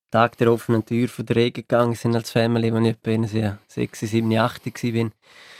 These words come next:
und der Regenpilot in der Runde von diesen Kids gefragt hat, was wollen wir werden, ist etwa achtzig Prozent ist ein Polizist oder Feuerwehrmann oder eben Pilot gekommen. Und dann, äh, von einem, äh, ja, Meter zwanzig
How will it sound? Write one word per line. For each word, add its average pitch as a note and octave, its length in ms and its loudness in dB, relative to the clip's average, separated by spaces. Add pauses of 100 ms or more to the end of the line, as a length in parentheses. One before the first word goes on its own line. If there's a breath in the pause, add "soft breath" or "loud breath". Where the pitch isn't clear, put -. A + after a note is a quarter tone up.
(200 loud breath)
und A2+ 120 -6
der A2+ 100 6
Regenpilot A#2 720 2
in A2+ 100 -2
der B2+ 100 2
Runde A#2+ 260 2
von G#2+ 120 -6
diesen A#2 280 2
Kids - 320 -4
gefragt A2+ 400 2
hat, A2+ 160 -2
was A2+ 140 -2
wollen A#2+ 180 4
wir A#2+ 120 0
werden, A2+ 380 2
ist A2 140 -6
etwa G#2+ 460 0
achtzig - 320 -6
Prozent A#2+ 520 0
ist A2+ 140 -2
ein A2 220 2
Polizist A#2+ 640 2
oder A#2 120 0
Feuerwehrmann B2 840 4
oder A#2 120 -4
eben A#2 240 0
Pilot B2 440 2 (260)
gekommen. C3+ 280 2 (880 loud breath)
Und A#2+ 260 2
dann, A#2 160 4
äh, A2 200 4
von A2+ 160 2
einem, B2 340 4
äh, A2+ 180 2 (200)
ja, A#2+ 320 2 (480)
Meter B2 440 -2
zwanzig - 680 -2